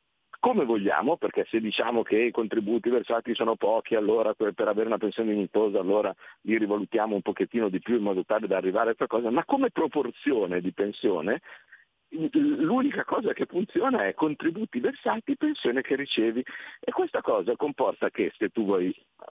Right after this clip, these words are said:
se tu hai versato cento di contributi, decidi di andare in pensione molto prima, benissimo, questi cento contributi ti vengono spalmati sulla tua speranza di vita, no?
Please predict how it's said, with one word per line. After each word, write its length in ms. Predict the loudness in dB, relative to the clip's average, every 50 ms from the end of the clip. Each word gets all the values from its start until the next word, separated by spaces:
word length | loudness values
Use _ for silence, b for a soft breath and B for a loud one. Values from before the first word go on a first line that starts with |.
| -18 -20 -20
se 80 | -6 0
tu 80 | 0 2
hai 100 | 2 2
versato 400 | 0 0 0 -2 -2 -2 -2 -2
cento 360 | 0 0 0 0 0 2 0
di 80 | 2
contributi, 640 | 2 2 0 0 0 0 0 0 0 0 -2 -2 0
decidi 360 | 0 0 0 0 0 0 2
di 60 | 2 0
andare 280 | 0 0 0 0 0
in 60 | 0
pensione 380 | -2 -4 -4 -2 0 0 0 0
molto 340 | 2 2 0 0 0 -2 -2
prima, 440 | 0 -2 -2 -2 0 0 0 0 0 b b b _ _ _ _ _ _ _ -10 -4
benissimo, 520 | -2 -2 0 0 -2 -2 -2 -2 -2 0
questi 260 | 0 -2 -2 -2 -2 -2
cento 320 | -2 -2 0 0 0 0
contributi 560 | 0 0 0 0 0 2 2 2 0 0 -2
ti 100 | -2 0
vengono 300 | 0 0 0 0 0 -2
spalmati 480 | 0 0 -2 0 2 0 0 0 -2 -2
sulla 160 | 0 0 0
tua 160 | 2 0 -2
speranza 420 | -2 -2 -2 0 0 0 0 -2 -2
di 140 | 0 0
vita, 300 | 0 0 0 0 -2 -4 -4 B B B B B B B B
no? 260 | -2 -2 -2 -2 -4